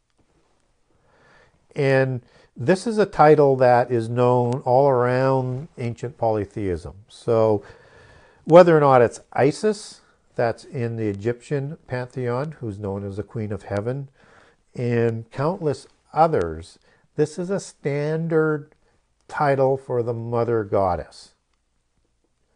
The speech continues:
So the mother goddess aspect is coming back some way, somehow, as part of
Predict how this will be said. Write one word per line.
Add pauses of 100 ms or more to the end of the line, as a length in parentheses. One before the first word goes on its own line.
(240)
So
the
mother
goddess
aspect
is
coming
back
some
way,
somehow, (1200)
as
part
of